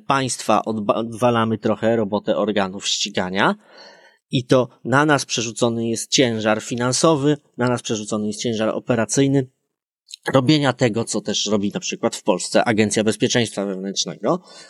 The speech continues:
a z drugiej strony możemy się zawsze pocieszać tym, że bez nas oni nie byliby tak skuteczni, jeżeli możemy tu mówić o skuteczności,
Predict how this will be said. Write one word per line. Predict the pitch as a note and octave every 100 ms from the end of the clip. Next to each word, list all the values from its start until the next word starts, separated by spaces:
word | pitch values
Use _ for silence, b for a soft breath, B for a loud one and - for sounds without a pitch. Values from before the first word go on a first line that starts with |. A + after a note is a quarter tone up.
| B
a | A#2
z | G2+
drugiej | G#2 E3 E3
strony | - B2 G#2+
możemy | G2 G2+ G#2+
się | G2 G#2
zawsze | B2+ - B2+
pocieszać | A2+ - G#2 G2
tym, | - B2+ - B B B
że | A2 A2
bez | G#2+ A#2 G2+
nas | A2+ A#2 - B B B B -
oni | B2 A2 G#2 -
nie | G#2+ A2
byliby | A#2 D#3 C#3+ A2+
tak | - G2 -
skuteczni, | - F#2+ F#2+ - A2
jeżeli | B2 G#2 F#2+
możemy | F#2+ F#2+ F#2+
tu | F2+
mówić | F#2+ F#2
o | F#2
skuteczności, | - - G#2 - - - - G#3+